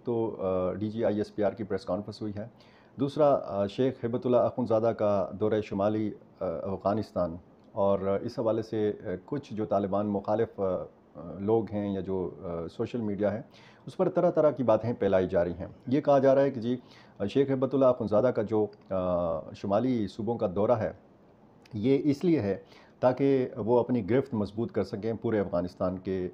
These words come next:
آ، اوپر۔ تو اس حوالے سے بھی بات کریں گے، پی ٹی آئی کے جلسے کے حوالے سے بھی۔ اور ایک اہم جو ایک ڈیولپمنٹ ہوئی ہے، وہ یہ ہے کہ، آ، جو کل، آ، رات کو، آ، ویسے تو دو بجے، آ، فائرنگ کا سلسلہ شروع ہوا تھا پاکستانی فورسز اور افغان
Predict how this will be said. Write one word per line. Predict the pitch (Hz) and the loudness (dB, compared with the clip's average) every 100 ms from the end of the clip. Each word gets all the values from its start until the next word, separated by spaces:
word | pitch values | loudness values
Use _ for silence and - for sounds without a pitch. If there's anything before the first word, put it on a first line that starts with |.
| - | -10
آ، | 87 90 87 85 - | -6 -4 -2 -6 -8
اوپر۔ | 98 - - - | -4 -4 -4 -4
تو | 113 107 | 2 4
اس | 104 120 147 | 2 0 2
حوالے | 131 127 | 2 2
سے | 135 | -2
بھی | 117 | 0
بات | 110 107 | 0 0
کریں | 110 107 | -4 -2
گے، | 104 | -2
پی | 101 117 | -2 -2
ٹی | 123 | 0
آئی | 117 | -2
کے | 104 | 0
جلسے | 101 104 131 | -2 -4 -4
کے | 127 | -2
حوالے | 110 107 | 0 0
سے | 104 98 | -2 -6
بھی۔ | 123 - - - - | -8 -10 -20 -20 -2
اور | 131 135 | 2 2
ایک | 135 165 160 - | 2 0 0 -2
اہم | 131 160 143 | 0 0 -2
جو | 107 113 110 104 | -2 0 0 0
ایک | 104 98 | -4 -4
ڈیولپمنٹ | 98 101 110 123 123 - | -2 2 2 0 -4 -4
ہوئی | 113 110 | -4 0
ہے، | 101 | 0
وہ | 95 110 | 0 -2
یہ | 113 | -2
ہے | 123 110 | -2 -4
کہ، | 98 98 95 - | -4 -4 -6 -8
آ، | 92 90 90 82 - - | -4 -2 -2 -4 -10 -16
جو | 123 104 110 110 104 - | -10 -2 0 0 -2 2
کل، | 135 135 95 | 2 4 0
آ، | - 92 98 101 101 98 | -6 -10 -10 -8 -2 4
رات | 104 202 - | 4 4 -2
کو، | 95 87 - - - - | -8 -8 -18 -20 -20 -10
آ، | 95 | -4
ویسے | 98 123 139 | 0 0 2
تو | 131 123 | 2 2
دو | 104 123 | 4 2
بجے، | 135 131 127 - | 2 0 -2 -4
آ، | 98 | -4
فائرنگ | 101 110 123 | 2 2 2
کا | 120 | -2
سلسلہ | 117 104 120 | -6 -4 -6
شروع | 117 123 | -2 -2
ہوا | 127 | 0
تھا | 127 | -2
پاکستانی | 107 110 110 - 120 | 0 -2 -2 -2 -2
فورسز | 120 113 131 113 | -2 -4 -2 0
اور | 104 | 2
افغان | 98 95 101 | 0 -2 -2